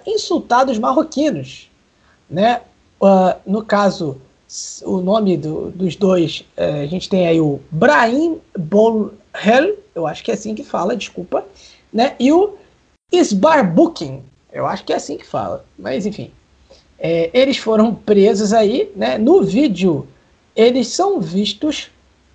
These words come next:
posando com crianças locais em um restaurante de Marrakech. E eles aparentemente estão xingando as crianças.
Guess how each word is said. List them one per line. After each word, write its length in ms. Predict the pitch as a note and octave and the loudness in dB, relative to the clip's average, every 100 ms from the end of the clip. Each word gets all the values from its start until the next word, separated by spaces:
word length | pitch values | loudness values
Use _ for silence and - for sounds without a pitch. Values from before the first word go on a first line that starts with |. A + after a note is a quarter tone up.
| _ | _
posando 680 | - F#4+ F4+ F3+ A3 A#3 G#3+ | 2 4 4 2 0 0 -4
com 240 | G#3 G#3 G3+ | -4 -6 -4
crianças 800 | A#3 G3 F3+ E3 - F3 D#3+ | -2 -2 -2 -4 -4 -2 -2
locais 960 | F3 A3+ G#4+ G#4+ A3+ F3 E3 G#3+ - - - _ _ _ _ | -2 0 0 2 2 2 2 -2 -6 -14 -18 _ _ _ _
em 160 | - D4+ | -4 -2
um 60 | D#4 | 2
restaurante 720 | C#4 C#4 F4+ D#4+ A#3+ C4+ D4 | 2 4 4 4 4 -2 -8
de 200 | D4 E4+ F4 E4+ | -4 -4 -6 -12
Marrakech. 960 | D#4+ D4 D#4 D4 - B3+ G#3+ - - - - _ _ _ D#4 | -10 -4 -2 -2 -2 -4 -4 -6 -10 -14 -20 _ _ _ 0
E 60 | |
eles 420 | E4+ F4 A3 G3 | 2 2 -2 -2
aparentemente 960 | C#4 F#4+ - F#4 D4 C#4+ - B3+ A#3+ B3 | 0 0 2 0 2 -2 -6 -8 -10 -10
estão 300 | D4 C4+ D4 | -6 -4 -4
xingando 540 | - F#4 F#4+ B3 D#4+ | -6 -8 -2 0 0
as 100 | G#3 | -4
crianças. 600 | - G#3+ D3 C3+ - - | -6 -6 -6 -8 -16 -20